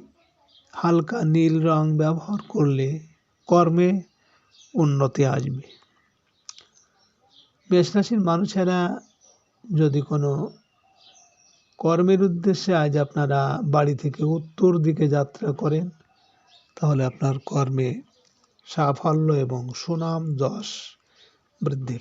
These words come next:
পাবে। আজকে দিনের শুভ সময় ছটা আট মিনিট থেকে সাতটা সাঁইত্রিশ মিনিট পর্যন্ত এবং আজকে দিনের অশুভ সময়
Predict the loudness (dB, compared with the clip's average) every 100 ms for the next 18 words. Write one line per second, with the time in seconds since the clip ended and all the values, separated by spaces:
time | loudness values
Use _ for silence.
0 | -10 -8 -8 -10 -14 _ _ _ _ _
1 | _ _ _ _ -20 -20 _ -20 -20 _
2 | _ _ _ _ _ _ _ _ -4 0
3 | 2 4 4 4 4 2 4 4 4 0
4 | 0 0 -2 -6 -12 -6 -2 0 2 2
5 | 0 0 0 0 -2 0 0 0 -4 -4
6 | -4 -6 -6 -10 _ -20 -12 -12 -12 _
7 | 0 2 2 -2 -8 -16 -4 -2 -2 0
8 | -2 0 -4 -4 -2 -2 0 -2 -6 -10
9 | -20 _ _ _ _ _ _ _ _ _
10 | _ _ 0 2 2 2 0 2 2 4
11 | 4 2 2 -4 _ _ -2 0 2 2
12 | 2 2 0 -2 0 -2